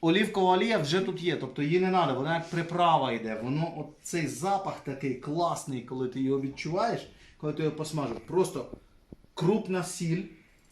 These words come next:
крупною солью отак посипаємо. Крупною солью просто посипаємо отако, так. Отак він раз, раз, раз. Трошки остудили і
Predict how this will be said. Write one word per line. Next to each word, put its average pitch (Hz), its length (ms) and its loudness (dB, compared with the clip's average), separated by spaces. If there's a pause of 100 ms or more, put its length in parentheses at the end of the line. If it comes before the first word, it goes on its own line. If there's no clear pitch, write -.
(140)
крупною 202 520 -2
солью 180 420 0
отак 151 300 -6
посипаємо. 220 880 0 (1040)
Крупною 214 520 2
солью 170 380 4
просто 170 380 2
посипаємо 226 800 2
отако, 190 380 -4
так. 220 420 -2 (640)
Отак 160 360 -2
він 147 160 -2
раз, 233 300 2
раз, 226 360 0 (120)
раз. 196 340 -2 (520)
Трошки - 400 0
остудили 143 680 0 (320)
і 226 240 0